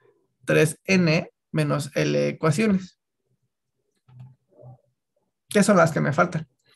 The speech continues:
Entonces, si yo junto el principio de D'Alembert, ay, perdón, esto estaba más abajo escrito bonito, ahora se los enseño, <laughs> pero este está, eh, aquí tengo ya las tres N L,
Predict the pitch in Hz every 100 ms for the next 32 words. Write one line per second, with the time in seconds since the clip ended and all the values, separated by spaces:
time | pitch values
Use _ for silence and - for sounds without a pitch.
0 | _ _ _ - 160 160 160 160 165 165
1 | 185 180 170 156 135 - 147 147 143 160
2 | 165 151 151 156 165 175 175 180 - _
3 | _ _ _ _ _ _ _ _ _ _
4 | _ _ _ - - 180 - - 185 202
5 | 196 180 175 156 156 156 - 123 143 131
6 | 151 165 160 156 151 131 170 156 147 143
7 | 165 277 - - - - - - _ 151
8 | 160 160 165 165 160 - _ - 156 147
9 | 147 156 165 170 170 165 160 160 160 160
10 | 160 160 156 156 -